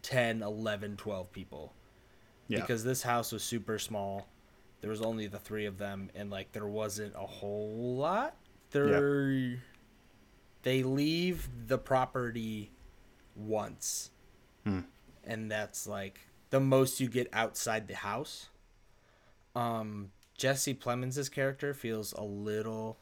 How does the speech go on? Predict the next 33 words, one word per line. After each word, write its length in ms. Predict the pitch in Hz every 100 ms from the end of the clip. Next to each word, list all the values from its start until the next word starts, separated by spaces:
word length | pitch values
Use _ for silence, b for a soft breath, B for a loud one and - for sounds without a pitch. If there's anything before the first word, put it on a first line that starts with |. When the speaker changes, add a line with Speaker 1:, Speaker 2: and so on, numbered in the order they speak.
| -
Speaker 1:
like, 200 | 120 -
he's 340 | 147 135 - 117
a 100 | 110
billionaire 580 | 98 110 117 113 107
tech 320 | 98 - 117 -
guy, 340 | 127 127 135 - - _ _ -
and 120 | 107
his 200 | 110 -
character 360 | 104 104 110
feels 340 | 98 101 101 - -
a 40 | - -
little 1080 | - - 285 277 220 214 220 226 226 226 226 _ -
overbaked, 680 | 120 139 160 151 151 151 156
I 80 | 151
would 100 | 151
say. 120 | 160
A 100 | 147
little 360 | 147 160 165 131
on 240 | 131 131
the 100 | 123
nose 640 | 113 110 101 98 - - - b b
Speaker 2:
Okay. 220 | 107 -
Speaker 1:
of 300 | 95 104 -
current, 800 | - 135 123 120 117 - - - -
how 220 | - 131
current 400 | 127 - 151 131 -
climate 380 | 135 123 123
views 720 | 104 101 113 117 117 - - - b b b b
billionaires, 720 | 110 113 107 101 98 98 95 92
I 120 | 104
would 160 | 95
say. 340 | - 90 87 - - - 113
Speaker 2:
Okay. 300 | 104 104